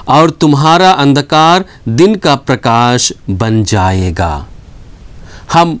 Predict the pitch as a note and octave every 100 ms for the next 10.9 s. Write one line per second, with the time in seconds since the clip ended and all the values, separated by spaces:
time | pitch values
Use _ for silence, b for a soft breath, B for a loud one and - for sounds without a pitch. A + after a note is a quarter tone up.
0 | - G#2+ D#3+ F#3+ G3+ F3+ D3+ C#3 A#2+ A2+
1 | G#2+ G#2+ A2+ G2+ G2 F#2+ F#2+ G2 F#2 E2
2 | F2+ F2 E2 D2+ - - - B B -
3 | G3+ G3 F#3+ F3 F3+ G3+ F3 E3+ D#3+ C#3+
4 | B2+ A2+ G2 B2 C#3+ - A2 C3 C3+ -
5 | B2+ D#3+ - B B C#3 D#3+ G#3 F#3+ F#3
6 | F#3 E3+ E3 - - E3+ E3+ D3+ A#2+ A2+
7 | G#2+ C3 A2 G2+ E2+ B B A2 D#3+ F#3+
8 | G#3 G3+ F#3+ D#3+ C#3 F#3 G3+ G3 B B
9 | - E3+ F3 - F#3+ G#3 G3+ F#3+ F3+ C3
10 | E3 E3+ F#3+ F3 D#3+ D3+ - C3